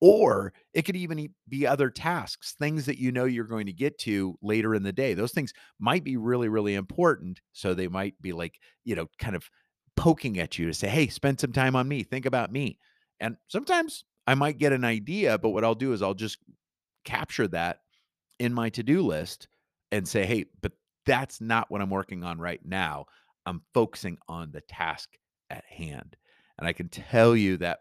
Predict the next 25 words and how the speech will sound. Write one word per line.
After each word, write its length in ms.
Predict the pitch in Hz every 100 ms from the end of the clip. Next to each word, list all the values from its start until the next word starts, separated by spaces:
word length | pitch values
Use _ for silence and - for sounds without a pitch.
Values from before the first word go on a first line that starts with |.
| -
when 360 | 90 110 127
you 220 | 131 127 120
know 480 | 123 139 92 90
going 380 | 101 90 92 98 -
into 240 | 147 147
that 200 | 131 120
time 240 | 127 135 120
block 300 | 90 85 76
what 300 | 98 131 117
you're 120 | 113
actually 360 | 110 - 107
gonna 140 | 98 98
be 120 | 95
doing, 400 | 98 98 98 101 - - - _
you're 80 | 92
gonna 120 | 95
be 100 | 80
so 320 | - - 107
much 180 | 95 95
more 140 | 95 85
effective, 480 | 80 78 80 76 _ _ _
so 260 | - 110
much 160 | 95 85
more 140 | 85
focused, 580 | 76 80 76 76 73 -